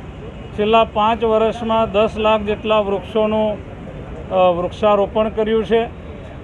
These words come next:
અને આવનારા દિવસોમાં પણ સુરત મહાનગરપાલિકા, જે રાજ્યના મુખ્યમંત્રી સાહેબ વિજયભાઈ રૂપાણી સાહેબનો જે, એ, સંકલ્પ છે મિત્રો, કે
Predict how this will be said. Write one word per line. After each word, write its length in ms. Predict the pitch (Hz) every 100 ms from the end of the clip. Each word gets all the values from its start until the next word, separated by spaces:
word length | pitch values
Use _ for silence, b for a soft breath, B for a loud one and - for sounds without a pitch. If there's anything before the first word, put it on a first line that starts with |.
| -
અને 140 | 226 220
આવનારા 520 | 190 196 233 254 254
દિવસોમાં 680 | 226 233 233 233 226 220 220
પણ 280 | 226 190 165 - - - - - -
સુરત 320 | 208 233 254 247
મહાનગરપાલિકા, 1200 | 214 208 220 214 214 208 202 202 214 214 180 151 - - - - - -
જે 100 | 202
રાજ્યના 480 | 190 190 185 220 220
મુખ્યમંત્રી 680 | 202 190 240 240 240 233 226
સાહેબ 280 | 175 214 208
વિજયભાઈ 480 | 196 214 208 214 202
રૂપાણી 380 | 190 208 214
સાહેબનો 460 | 180 196 202 208 202
જે, 360 | 196 202 185 156 - - - -
એ, 100 | 190
સંકલ્પ 640 | 170 180 180 247 269 247
છે 180 | 214 233
મિત્રો, 540 | 220 196 214 208 165 156 - - - - - - -
કે 380 | - 202 180